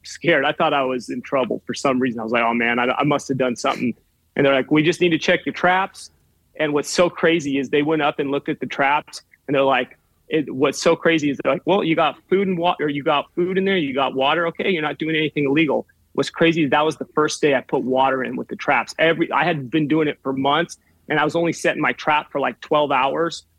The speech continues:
Um, and I wouldn't put water in there because it was just such a short period of time. And I was like, "You know what? I'm gonna leave my trap longer now and put water in there."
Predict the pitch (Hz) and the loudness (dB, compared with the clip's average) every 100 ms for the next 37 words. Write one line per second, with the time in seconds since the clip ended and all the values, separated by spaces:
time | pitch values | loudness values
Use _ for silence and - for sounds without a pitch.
0 | - - 143 127 147 143 151 147 151 131 | -8 -2 -2 0 0 0 0 0 -2 -2
1 | 131 127 135 151 170 170 175 151 143 131 | 0 0 2 2 2 0 0 -4 -4 -4
2 | 131 147 - 139 - - 139 - 151 131 | -4 -4 0 0 -2 0 0 2 2 2
3 | - 139 156 143 139 143 - 208 214 233 | 2 0 2 0 0 0 0 2 2 0
4 | 208 _ _ _ - 208 214 165 180 151 | -2 _ _ _ 0 2 2 2 0 0
5 | 131 160 143 - 127 139 147 139 123 117 | -2 -2 -2 -2 0 2 2 0 0 0
6 | 123 131 131 151 110 123 131 135 120 113 | 0 -4 -2 -2 0 2 4 4 2 0
7 | 113 110 | -2 -4